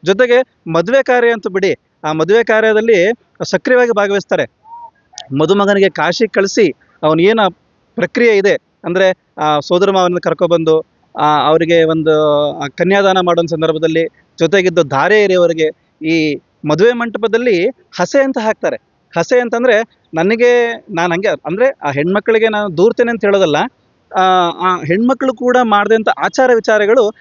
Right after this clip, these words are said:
ನಮ್ಮ ಕೋರಿ ಬಸವಣ್ಣನವ್ರು ಮಾಡ್ತಾರೆ. ಇನ್ನು ವಿಶೇಷ ಏನಪ್ಪಾ ಅಂತಂದ್ರೆ ಅವರ ಒಂದು ಮಹತ್ವ ಸಾಧನೆ ಏನಂತಂದ್ರೆ ಅವರ ಸಮಾಜದಲ್ಲಿ ಗುರುತಿಸ್ಕೊಂಡಿದ್ದಾರೆ. ಜೊತೆಗೆ ವಿಶೇಷವಾಗಿ ಅವರು ಈ ದೇಹವನ್ನ ಮಣ್ಣಿಗೆ ಬಿಡದೆ ಒಂದು ದೇಹ ದಾನವನ್ನ ಕೂಡ ಅವ್ರು ಮಾಡಿದ್ದಾರೆ.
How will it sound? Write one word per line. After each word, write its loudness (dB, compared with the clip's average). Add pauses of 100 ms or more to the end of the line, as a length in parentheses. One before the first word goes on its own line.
(160)
ನಮ್ಮ 0
ಕೋರಿ 0
ಬಸವಣ್ಣನವ್ರು -6
ಮಾಡ್ತಾರೆ. -4
ಇನ್ನು 0
ವಿಶೇಷ 2
ಏನಪ್ಪಾ 0
ಅಂತಂದ್ರೆ 0 (360)
ಅವರ 2
ಒಂದು -2
ಮಹತ್ವ -2
ಸಾಧನೆ 0
ಏನಂತಂದ್ರೆ -2 (340)
ಅವರ 2
ಸಮಾಜದಲ್ಲಿ 2 (500)
ಗುರುತಿಸ್ಕೊಂಡಿದ್ದಾರೆ. 2 (100)
ಜೊತೆಗೆ 0
ವಿಶೇಷವಾಗಿ 0 (280)
ಅವರು 2 (300)
ಈ 2 (340)
ದೇಹವನ್ನ 2 (400)
ಮಣ್ಣಿಗೆ 0
ಬಿಡದೆ 2 (440)
ಒಂದು 0
ದೇಹ 4
ದಾನವನ್ನ -2
ಕೂಡ -2 (440)
ಅವ್ರು -2
ಮಾಡಿದ್ದಾರೆ. -2